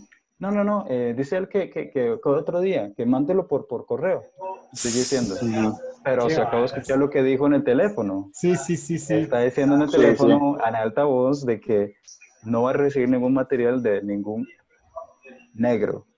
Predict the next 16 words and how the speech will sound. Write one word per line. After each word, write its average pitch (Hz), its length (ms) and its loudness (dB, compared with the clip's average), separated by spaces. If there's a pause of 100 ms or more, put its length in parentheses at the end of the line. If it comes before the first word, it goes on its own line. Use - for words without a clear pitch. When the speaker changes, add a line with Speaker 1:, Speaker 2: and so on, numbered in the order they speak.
(120)
Speaker 1:
O 110 100 -4
sea, 104 360 0 (140)
la - 180 -4
palabra 123 560 0 (200)
negro 131 440 4
lo 110 160 2
hizo 104 180 -2
muy 117 200 -2
fuerte. 143 500 -4 (380)
Speaker 3:
Ujú. 131 360 -6
Speaker 1:
Entonces, 123 480 -2 (240)
como 143 240 2
yo 175 200 4
soy 220 140 -4
una 214 180 -4
persona 151 600 -4